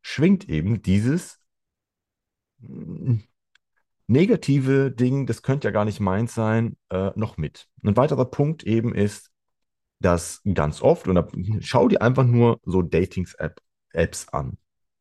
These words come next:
Da ist, die Frauen haben viel Auswahl und bei den Männern, die verzweifeln an solchen Ding-,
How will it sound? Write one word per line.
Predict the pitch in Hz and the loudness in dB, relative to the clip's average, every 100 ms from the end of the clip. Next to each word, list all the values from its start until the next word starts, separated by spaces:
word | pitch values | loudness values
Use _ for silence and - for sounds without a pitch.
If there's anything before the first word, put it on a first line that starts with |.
| _ _ | _ _
Da | - | -2
ist, | 101 135 135 - - _ _ _ _ _ _ _ _ - _ - | 2 2 0 -8 -18 _ _ _ _ _ _ _ _ -20 _ -8
die | - | -4
Frauen | - 98 135 196 143 | 0 2 6 6 6
haben | 123 127 135 - | 6 4 2 -2
viel | - 147 - | -6 -2 0
Auswahl | 92 113 - 104 113 254 - _ _ _ _ _ _ _ _ _ | 2 2 0 -4 -6 -6 -12 _ _ _ _ _ _ _ _ _
und | 117 120 | 4 4
bei | - | 4
den | 113 107 | 4 4
Männern, | 117 143 160 151 | 4 4 0 0
die | 120 127 123 - | 2 2 0 -4
verzweifeln | - - - 85 98 85 | -6 -6 -4 -2 -2 -4
an | 71 | -10
solchen | 78 73 78 | -8 -6 -6
Ding-, | 67 | -8